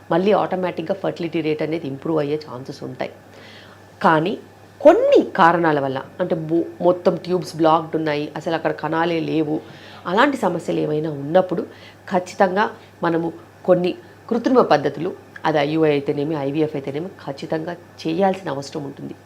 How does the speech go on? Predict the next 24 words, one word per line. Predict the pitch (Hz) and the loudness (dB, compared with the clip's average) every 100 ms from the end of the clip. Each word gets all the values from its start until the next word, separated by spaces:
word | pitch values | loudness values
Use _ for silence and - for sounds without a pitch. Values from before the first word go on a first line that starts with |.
| - | -8
ఎందుకంటే | 151 156 160 180 - - - - | -6 -4 -2 -4 -6 -16 -18 -4
కొన్నిసార్లు | 175 165 160 160 156 156 | -2 0 2 2 2 -2
ఏజ్ | 151 165 175 | 0 0 0
ఎక్కువైపోతూ | 170 165 156 156 151 | 0 0 2 -2 -2
ఉంటుంది, | 151 143 143 | -4 -4 -8
కొన్నిసార్లు | 151 160 151 156 151 147 | -4 -2 -2 -4 -4 0
ఎగ్ | 165 156 | -2 0
కౌంట్ | 180 170 160 | 0 0 -2
తక్కువైపోతూ | 143 156 151 151 147 151 | -4 0 0 0 -2 -2
ఉంటుంది, | 143 139 143 147 - - - - | -4 -8 -10 -10 -14 -20 -14 -4
కొన్నిసార్లు | 180 175 175 180 190 | -2 -2 -2 0 0
రకరకాల | 160 156 160 156 180 202 | -2 -2 -4 0 0 0
ప్రాబ్లమ్స్ | 202 151 151 170 160 160 | 0 -2 -2 -4 -6 -8
ఉండే | 147 151 - | -6 -6 -6
ఛాన్సెస్ | 139 147 151 | -8 -8 -10
కూడా | - 156 | -10 -10
ఉంటాయి. | 147 135 135 131 - - - - - - - - | -8 -4 -4 -4 -8 -20 -20 -20 -20 -20 -4 4
So | 233 247 - - - - | 6 4 -4 -20 -20 -2
స్పెషల్ | - 220 330 | 2 6 6
సిచ్యువేషన్స్‌లో | 302 208 - 185 175 175 165 185 180 180 - - - | 6 2 0 0 2 -4 -4 -4 -4 -6 -20 -20 -10
ఖచ్చితంగా | 196 190 - 233 233 165 156 160 165 - | -6 -6 -2 -2 0 -2 0 -2 -2 -2
ఫర్టిలిటీ | 156 151 175 175 175 | -4 -2 -4 -4 -8
ట్రీట్మెంట్స్ | - 151 151 151 147 - 208 - - - - - - | -8 -10 -4 -4 -4 -8 -8 -10 -20 -20 -20 -20 -10
మనని | 160 165 180 | -2 0 0